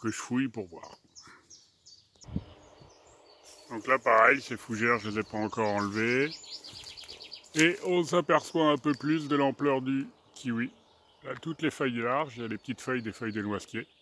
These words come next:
Et toutes les feuilles larges ici, c'est le, c'est le kiwi. Il a vraiment gagné. En parlant de noisetiers, les noisetiers, c'est pareil, si on regarde,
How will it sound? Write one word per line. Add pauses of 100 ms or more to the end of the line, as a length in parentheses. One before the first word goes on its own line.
(320)
Et
toutes
les
feuilles
larges
ici,
c'est
le,
c'est
le
kiwi. (1000)
Il
a
vraiment
gagné. (1300)
En
parlant
de
noisetiers,
les
noisetiers, (1040)
c'est
pareil,
si
on
regarde,